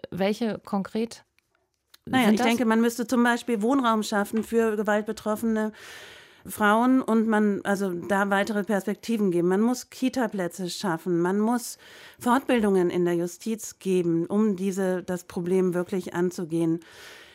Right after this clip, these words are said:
Speaker 2: Man muss auch viel mehr Täterarbeit machen, sehr viel früher eingreifen. Äh, man muss die Jugendämter besser ausstatten. Auch das ist ein großes Problem in Berlin gerade, dass die Jugendämter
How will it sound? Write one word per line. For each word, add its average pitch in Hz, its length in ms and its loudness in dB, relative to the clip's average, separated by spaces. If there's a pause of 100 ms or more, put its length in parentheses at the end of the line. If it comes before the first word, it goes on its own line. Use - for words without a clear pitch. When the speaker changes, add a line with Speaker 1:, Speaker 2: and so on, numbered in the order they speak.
(100)
Speaker 2:
Man 240 160 4
muss 240 240 2
auch 214 180 0
viel 233 240 0
mehr 202 160 2
Täterarbeit 175 1040 -6
machen, 175 560 -2
sehr 190 160 -4
viel 214 180 -4
früher 220 520 -2
eingreifen. 180 840 -2 (520)
Äh, 208 100 2
man 208 180 4
muss 214 120 2
die 247 80 -4
Jugendämter 202 640 0
besser 185 400 -4
ausstatten. 180 500 -4
Auch 185 160 -6
das 214 260 -4
ist 226 120 -6
ein 214 80 -2
großes 226 440 -4
Problem 220 500 0
in 208 120 -2
Berlin 214 540 0
gerade, 196 460 -2
dass 185 260 -6
die 202 120 -8
Jugendämter 202 720 -2